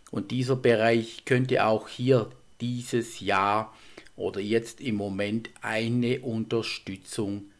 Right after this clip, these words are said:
werden. Ich für meinen Teil warte hier auf Tagesbasis, bis ich ein ganz klares Signal kriege. Auch wenn der Markt jetzt hier nach oben den Anschein macht, dass er mir vielleicht davonläuft, werde ich ihm zuschauen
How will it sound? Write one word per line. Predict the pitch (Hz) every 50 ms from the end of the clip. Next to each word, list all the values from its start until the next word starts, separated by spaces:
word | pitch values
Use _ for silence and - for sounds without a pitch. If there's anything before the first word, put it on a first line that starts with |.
| _ _ -
werden. | 98 - 90 90 98 107 110 107 110 104 98 95 90 87 - - - - - - _ -
Ich | - 156 151 -
für | - 151 143
meinen | 135 131 131 127 127 120 120 123
Teil | - 139 131 110 113 120 127 123 120 113 120
warte | - - - 139 135 - 143
hier | 131 127 127 127 123 123 123 -
auf | 131 143 135 -
Tagesbasis, | - - 127 117 113 117 117 123 120 - - - 120 113 113 113 120 110
bis | - - 127 123 -
ich | 127 117 117 117 110 113
ein | 127 120 110
ganz | - 113 110 110 110 - -
klares | - - 104 92 92 90 92 87 -
Signal | - 92 87 - - 98 95 90 87
kriege. | - - 87 90 - - -
Auch | 120 123 117 120
wenn | 131 123
der | 123 117 113
Markt | 117 117 113 117 117 -
jetzt | 120 - -
hier | - 117
nach | 113 113 107 110
oben | 110 120 117 120 120 117 113 117 117 113 110 107 104 - - - -
den | 127 113 107
Anschein | 120 120 120 117 - 123 113 113
macht, | 113 110 110 110 - 101
dass | 107 110 110
er | 117 107
mir | 110 113 113
vielleicht | 110 - 123 120 120 131 143 139 127 131 -
davonläuft, | 135 123 - - 123 123 120 120 117 113 113 117 117 - - - - - - - - - -
werde | 113 123 131 131
ich | 127 123
ihm | 127 123 120 -
zuschauen | - - 139 139 143 131 - - 131 127 127 127 123 120 120